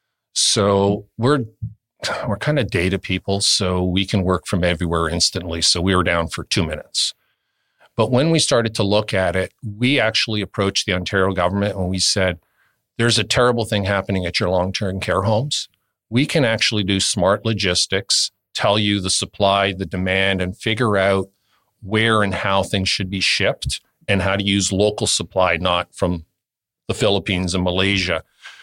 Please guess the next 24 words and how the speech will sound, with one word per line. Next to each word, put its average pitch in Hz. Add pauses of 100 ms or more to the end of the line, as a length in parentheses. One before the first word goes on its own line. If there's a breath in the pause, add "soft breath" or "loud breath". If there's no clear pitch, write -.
(120)
So 117
we 143
were, 135
we 110 (420)
signed 123
a -
deal 120
with 123
the 120
government, 120
but 110
we 110
also 110
signed 104
something 104
to 98
say 104
we 107
will 101
not 90
make 92
money. 80
This 104
is 98